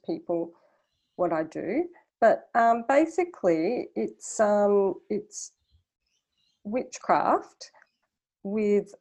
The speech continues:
oils. So not just essential oils. I use, um, like, as you know, sorry, that sun's coming in there.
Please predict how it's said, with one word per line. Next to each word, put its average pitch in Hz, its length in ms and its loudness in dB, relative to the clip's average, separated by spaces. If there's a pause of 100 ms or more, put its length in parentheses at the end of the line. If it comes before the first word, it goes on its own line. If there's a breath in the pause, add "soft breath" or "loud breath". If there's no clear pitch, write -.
oils. 185 640 2 (380)
So 220 140 2
not 247 200 6
just 226 220 4
essential 185 460 -2
oils. 185 460 2
I 190 120 4
use, 175 500 -2
um, 170 460 0
like, 170 160 0
as 170 160 0
you 170 100 0
know, 165 380 -2 (140)
sorry, 190 220 -4
that - 260 -10
sun's 202 320 -2
coming 180 280 -6
in 180 60 -4
there. 180 160 -6